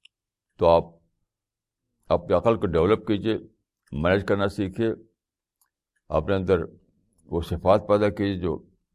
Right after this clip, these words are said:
جس سے آپ اس چیلنج کا مقابلہ کر سک-، کر سکیں۔ And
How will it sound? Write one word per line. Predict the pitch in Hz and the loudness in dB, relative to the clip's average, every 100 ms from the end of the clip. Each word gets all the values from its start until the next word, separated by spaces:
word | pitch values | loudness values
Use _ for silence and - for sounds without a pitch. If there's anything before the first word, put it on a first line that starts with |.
| _ _ _ _ _ _ - | _ _ _ _ _ _ -12
جس | 85 | -6
سے | 107 | 0
آپ | 92 - | 0 0
اس | 95 - | -12 0
چیلنج | 95 101 107 | 2 2 2
کا | 98 | -2
مقابلہ | 90 - 90 104 | 0 0 0 0
کر | 95 95 | 0 -2
سک-، | - - - | -8 -16 -6
کر | 95 | -6
سکیں۔ | 92 101 - _ _ _ _ _ _ _ _ _ _ _ _ _ _ _ _ | -4 -8 -8 _ _ _ _ _ _ _ _ _ _ _ _ _ _ _ _
And | - | -6